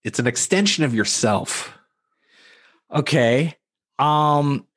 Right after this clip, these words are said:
Speaker 2: I'm gonna say, um, a, a, a friend of ours, actually, a mutual friend of ours, once gave me a,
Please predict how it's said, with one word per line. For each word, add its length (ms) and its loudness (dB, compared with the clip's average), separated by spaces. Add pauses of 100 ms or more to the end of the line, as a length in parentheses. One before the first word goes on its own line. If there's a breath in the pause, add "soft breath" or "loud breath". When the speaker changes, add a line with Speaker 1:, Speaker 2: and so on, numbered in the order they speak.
(560)
Speaker 2:
I'm 280 -2
gonna 180 0
say, 960 0
um, 600 0 (680 loud breath)
a, 60 0
a, 420 -4 (120)
a 80 0
friend 440 -2
of 160 -4
ours, 340 -2
actually, 480 0
a 160 0
mutual 380 0
friend 260 0
of 120 0
ours, 280 0
once 460 -2
gave 300 0
me 360 2
a, 440 0